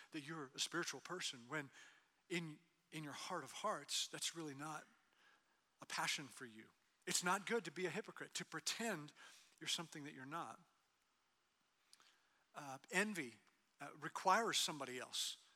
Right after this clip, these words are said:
Okay, the, all, again, all of these have to do with our, with other people. I don't recall ever being jealous of myself. That, that, that requires somebody else to, to, to be, uh, to be involved with that. And then finally, slander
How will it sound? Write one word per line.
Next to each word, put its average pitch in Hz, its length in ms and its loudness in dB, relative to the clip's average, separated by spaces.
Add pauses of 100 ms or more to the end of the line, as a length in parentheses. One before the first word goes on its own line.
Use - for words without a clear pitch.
Okay, 165 120 -2
the, 175 160 0 (360)
all, 185 120 10
again, 185 280 4
all 185 180 12
of 220 60 8
these 214 180 6
have 208 120 8
to 202 100 -4
do 202 160 -2
with 190 180 0
our, 170 280 2
with 170 160 -2
other 165 240 0
people. - 420 -6 (1200)
I 165 60 10
don't 196 160 6
recall 190 320 8
ever 208 160 6
being 180 320 0
jealous 185 460 8
of 151 120 -4
myself. 147 680 2 (540)
That, 151 80 -6 (160)
that, 175 140 0
that 196 200 8
requires 202 440 8
somebody 185 460 8
else 175 420 8
to, 185 80 2 (100)
to, 165 200 -2
to 165 120 -2
be, 175 160 0
uh, 165 180 -4 (160)
to 165 80 -10
be 160 80 -2
involved 156 380 2
with 147 100 -6
that. 123 200 -2 (600)
And 190 80 8
then 208 60 8
finally, 214 360 12
slander 202 580 10